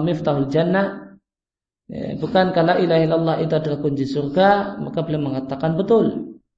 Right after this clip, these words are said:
Non tidak ada satupun kunci kecuali punya gigi-gigi kunci. Jika engkau datang ke surga dengan membawa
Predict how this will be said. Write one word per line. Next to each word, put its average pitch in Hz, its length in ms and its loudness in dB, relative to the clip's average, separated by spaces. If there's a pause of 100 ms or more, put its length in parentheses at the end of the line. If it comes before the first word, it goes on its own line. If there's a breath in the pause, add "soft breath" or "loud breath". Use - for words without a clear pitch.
(120)
Non 151 160 -4
tidak 143 320 -2
ada 170 240 0
satupun 143 560 -4
kunci 190 320 0
kecuali 156 400 0
punya 175 800 0
gigi-gigi 185 640 2
kunci. 135 800 0 (400)
Jika - 320 -2
engkau 151 240 0
datang 196 400 2
ke 208 60 4
surga 196 480 4
dengan 151 320 2
membawa 143 800 4